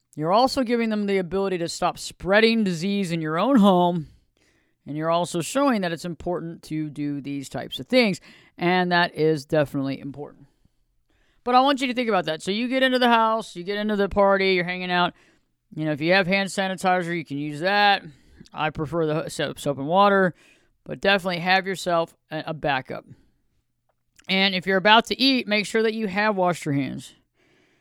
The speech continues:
because that's something that a lot of people do, and you don't get it. You know, it's not until three days later where you're running a hundred three degree temperature that you say, "Where? How did I get sick?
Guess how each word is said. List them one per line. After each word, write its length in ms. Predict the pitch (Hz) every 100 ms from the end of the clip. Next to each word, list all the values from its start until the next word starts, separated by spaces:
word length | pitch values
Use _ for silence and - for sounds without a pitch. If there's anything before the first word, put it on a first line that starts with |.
| _ _ _
because 180 | - 151
that's 220 | 175 180
something 260 | - 202 196
that 100 | 175
a 40 |
lot 120 | 170 175
of 60 |
people 180 | 170 180
do, 120 | 196
and 80 | 202
you 60 | 196
don't 180 | 202
get 120 | 180 220
it. 140 | 196
You 60 | 208
know, 100 | 185
it's 160 | 185
not 280 | 190 208 214
until 200 | 202 196
three 220 | 220 220
days 240 | 202 185 175
later 480 | 226 214 196 185 - _ _ _ -
where 140 | 175
you're 100 | 180
running 240 | 185 196
a 80 | 175
hundred 220 | 185 190
three 100 | 185
degree 240 | 180 160 165
temperature 460 | 240 247 202 185
that 100 | 170
you 80 | 165
say, 160 | 156 147
"Where? 220 | 151 180
How 180 | 160 185
did 140 | 180
I 60 | 160
get 140 | 131
sick? 460 | - 170 156 -